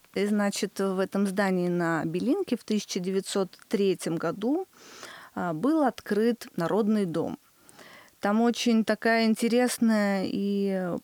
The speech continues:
полная тоже приключений <laughs> история строительства этого дома, потому что во многом он строился по инициативе Максима Горького.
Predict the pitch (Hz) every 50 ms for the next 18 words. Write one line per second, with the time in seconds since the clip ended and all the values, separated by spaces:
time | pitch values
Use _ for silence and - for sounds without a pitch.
0 | _ _ - 214 226 233 233 226 220 214 208 202 202 196 190 - - 196 196 196
1 | 190 - 190 185 175 175 175 - 104 92 - _ - 220 214 - - 214 220 202
2 | - - 226 214 202 190 185 170 160 160 - - - 208 202 240 233 226 - -
3 | - - 226 226 208 202 190 190 202 - - 208 202 196 202 196 - 190 196 -
4 | - 185 175 180 - 180 180 185 214 294 349 339 277 - - 208 - 196 190 196
5 | 202 202 - - - 196 196 - - - - - - - - - - - - 185
6 | 202 208 214 214 214 220 233 233 220 190 202 208 190 185 - - - 190 190 -
7 | - - - 208 208 202 196 196 190 - - 185 175 - - - 190 196 202 202
8 | 196 185 - - 185 185 190 - - 190 180 175 - - 190 185 180 185 175 165
9 | 170 - - - 170 160 160 - - 226 330 392 392 - - 254 247 233 214